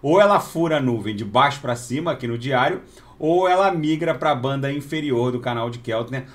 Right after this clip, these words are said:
o que eu acho improvável, já que na projeção a nuvem de Shimoku tá estreitando na nebulosidade avermelhada,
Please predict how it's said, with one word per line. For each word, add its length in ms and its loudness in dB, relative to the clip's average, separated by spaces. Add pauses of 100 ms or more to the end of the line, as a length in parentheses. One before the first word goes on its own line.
(140)
o 80 -8
que 100 -6
eu 100 6
acho 200 4
improvável, 880 2 (340)
já 300 4
que 400 -2 (320)
na 300 4
projeção 680 -2
a 60 0
nuvem 220 -4
de 120 -8
Shimoku 400 -6
tá 180 2
estreitando 800 -2
na 160 -4
nebulosidade 720 -6
avermelhada, 880 -2